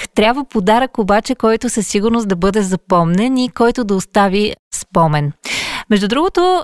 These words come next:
четох една интересна анкета, в която се твърди, че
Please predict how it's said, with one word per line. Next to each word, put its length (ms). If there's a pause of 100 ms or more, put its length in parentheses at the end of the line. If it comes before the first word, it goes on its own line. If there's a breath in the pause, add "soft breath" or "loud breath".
четох 240
една 260
интересна 440
анкета, 500 (100)
в 60
която 240
се 120
твърди, 340
че 220